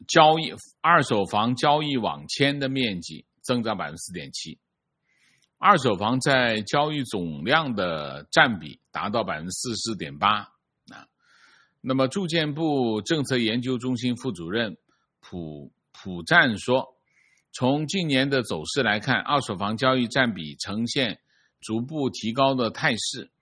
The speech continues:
在当前发展阶段，我们应该将新房销售量和二手房交易量结合来看，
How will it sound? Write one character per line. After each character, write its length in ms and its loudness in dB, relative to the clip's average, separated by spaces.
在 280 4
当 240 0
前 260 0
发 180 4
展 180 -2
阶 180 -2
段， 300 0
我 140 -4
们 160 -2
应 80 0
该 240 2
将 340 0
新 300 -6
房 240 -2
销 220 2
售 240 0
量 280 0
和 160 -4
二 260 4
手 200 -4
房 240 -4
交 260 2
易 80 -2
量 260 -2
结 220 -4
合 160 -2
来 140 0
看， 280 -4